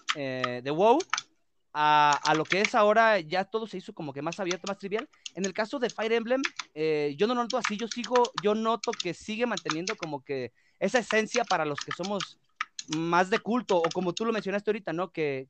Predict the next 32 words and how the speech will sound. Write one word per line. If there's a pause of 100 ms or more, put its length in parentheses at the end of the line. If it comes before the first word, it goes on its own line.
que, (180)
ah,
damos
un
mayor
énfasis
o
nos
clavamos
un
poquito
más
en
la
historia. (560)
Fire
Emblem
es
un,
es
un
juego
perfecto,
y
más
que
nada
Sacred
Stones, (100)
que
es
una,